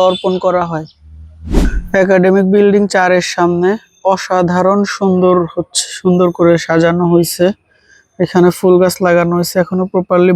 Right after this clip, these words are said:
বড় হয় নাই, but বড় হইলে জায়গাটা অনেক সুন্দর হবে। এটা হচ্ছে পাংশা সরকারি কলেজের প্রশাসনিক ভবন। সমস্ত কার্যক্রম এখান থে-, এই বিল্ডিং থেকেই পরিচালিত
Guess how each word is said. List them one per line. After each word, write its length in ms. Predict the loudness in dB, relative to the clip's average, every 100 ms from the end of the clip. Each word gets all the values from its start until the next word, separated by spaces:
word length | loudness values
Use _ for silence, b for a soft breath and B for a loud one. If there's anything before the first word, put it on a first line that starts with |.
| 4
বড় 160 | 2 2
হয় 160 | 0 0
নাই, 100 | -2 -2
but 100 | -2 0
বড় 120 | 0 0
হইলে 200 | 0 -2 -2
জায়গাটা 340 | -2 -4 -4 -4
অনেক 140 | -4 -10
সুন্দর 260 | -8 -6 -4 -6
হবে। 200 | -6 -8 -8 -2 0 0 -6 B B B 0
এটা 100 | 2 4
হচ্ছে 200 | 2 2 2 2
পাংশা 300 | 0 0 0 0
সরকারি 320 | 0 0 0 2
কলেজের 420 | 2 2 4 4 2 0
প্রশাসনিক 580 | -2 0 -2 -2 -2 0 0
ভবন। 280 | 0 0 0 0 -4 _ _ _
সমস্ত 540 | -2 2 2 0 -4 0 2 2 -2 _ _ 0
কার্যক্রম 680 | 2 2 2 2 2 2 0 -2 -2
এখান 200 | 0 0 0
থে-, 160 | -2 2
এই 60 | 4 4
বিল্ডিং 280 | 4 2 0 -2
থেকেই 300 | 0 0 0 -4 -2
পরিচালিত 540 | 0 2 2 2 2